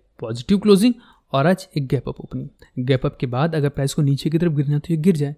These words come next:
हमने क्या कहा था कि प्राइस अगर इस वाले लेवल के ऊपर निकलता है ना, आप बाई कर लो, सेलिंग के लिए सोचना भी मत।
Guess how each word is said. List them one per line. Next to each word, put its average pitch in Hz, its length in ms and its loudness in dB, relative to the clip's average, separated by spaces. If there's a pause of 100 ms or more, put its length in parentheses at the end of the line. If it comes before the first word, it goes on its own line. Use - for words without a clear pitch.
(140)
हमने 147 200 6
क्या 160 160 2
कहा 151 180 0
था 202 100 -2
कि 196 100 -2
प्राइस 165 340 0
अगर 170 140 2
इस - 380 -2
वाले 143 260 2
लेवल 143 340 2
के - 120 -2
ऊपर 135 300 0
निकलता 135 440 2
है 165 120 4
ना, 208 120 4 (300)
आप 123 120 -6
बाई 117 300 -4
कर - 160 -14
लो, - 160 -18 (120)
सेलिंग 165 400 2
के 165 80 -2
लिए 175 80 4
सोचना 160 440 0
भी 156 120 4
मत। 120 200 -4